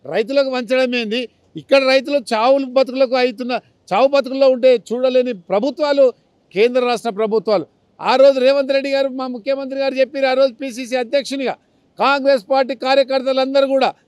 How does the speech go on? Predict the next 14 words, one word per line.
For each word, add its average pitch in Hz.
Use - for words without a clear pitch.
కల్లాలలో 285
కాంగ్రెస్ 277
అనే 269
కార్యక్రమం 269
తీసుకొని 254
ప్రతి 269
రైతును 285
తట్టినాం, 269
ప్రతి 247
కాలువను, 294
ప్రతి 254
యొక్క 254
కల్లాలను 277
తట్టి 247